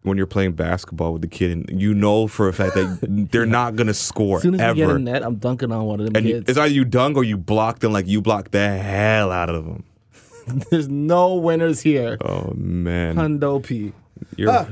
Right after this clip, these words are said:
Speaker 1: you're like Ke-, you're like Kevin Durant and that, that
Speaker 2: So I
Speaker 1: kid.
Speaker 2: got, I got a little bit of a bone to pick with you.
Speaker 1: What'd I do, man?
Speaker 2: How you wait to bring in fucking pancakes until I, the, the week I leave?
Speaker 1: Yo, listen.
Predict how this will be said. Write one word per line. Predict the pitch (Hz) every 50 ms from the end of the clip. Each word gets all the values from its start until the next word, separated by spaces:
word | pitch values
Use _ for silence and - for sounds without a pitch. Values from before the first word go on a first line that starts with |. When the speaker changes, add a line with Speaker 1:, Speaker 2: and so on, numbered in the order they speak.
| -
Speaker 1:
you're | - 95 110 117
like | 123 117 110
Ke-, | - - 117 117 113
you're | 107 107 107
like | 107 107 107
Kevin | - 110 104 101 101
Durant | 98 95 92 92 90 90 87 90
and | 87 87
that, | 87 82 - - -
that | - 90 90
Speaker 2:
So | 185 160 147
I | -
Speaker 1:
kid. | -
Speaker 2:
got, | 90 170
I | 165
got | 180 175
a | 170
little | 165 160 156
bit | 135 135
of | 131
a | 131 117
bone | 107 123 123 117
to | 110
pick | - 120 107 -
with | 107 95 107
you. | 107 104 101 95 95 - -
Speaker 1:
What'd | 113 117 127
I | 139 147
do, | 156 175 160 110
man? | 92 92 113 139 131 _ _ _ - - _ _ _ _ _ _ _ _ _ _ -
Speaker 2:
How | - 123
you | 147 160 175
wait | 156 127 120 123 139 147 - - - -
to | - - 107
bring | 104 117 127 127 127
in | 120 113
fucking | - - 139 - 170 156
pancakes | - 139 127 117 113 - 110 107 107 101
until | 110 113 101 120 110
I, | 110 104 104
the, | 107 110 110
the | 107 123
week | 123 123 131 123 131
I | 120 117
leave? | 117 117
Speaker 1:
Yo, | 131 151 175 180 185 180 160 131
listen. | 92 123 139 160 156 - - 160 147 123 95 85 95